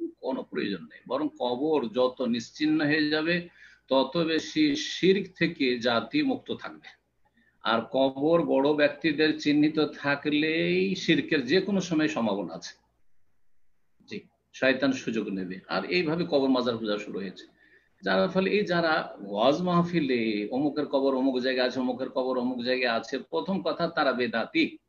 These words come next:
তারা মাজার ভক্ত, ভালো করে শুনে রাখেন। অথবা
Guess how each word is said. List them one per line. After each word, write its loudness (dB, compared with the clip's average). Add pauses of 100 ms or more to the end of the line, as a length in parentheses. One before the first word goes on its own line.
(800)
তারা -2
মাজার 2
ভক্ত, 0 (600)
ভালো 2
করে -2
শুনে -8
রাখেন। -14 (680)
অথবা 0